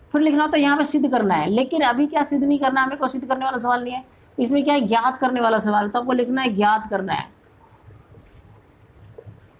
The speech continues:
और इस question में ज्ञात करना है आपको दो चीज़ें, First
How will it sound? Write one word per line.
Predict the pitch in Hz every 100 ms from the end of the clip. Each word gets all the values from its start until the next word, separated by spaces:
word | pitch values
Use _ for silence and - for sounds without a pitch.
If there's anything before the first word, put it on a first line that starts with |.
| _ _ _ - _ - _ _ _ _ - - - -
और | 254
इस | 262
question | 285 262 320
में | 294
ज्ञात | 254 262
करना | 277 277
है | 277
आपको | 269
दो | 220
चीज़ें, | 220 226 196
First | 190 - 269 240 -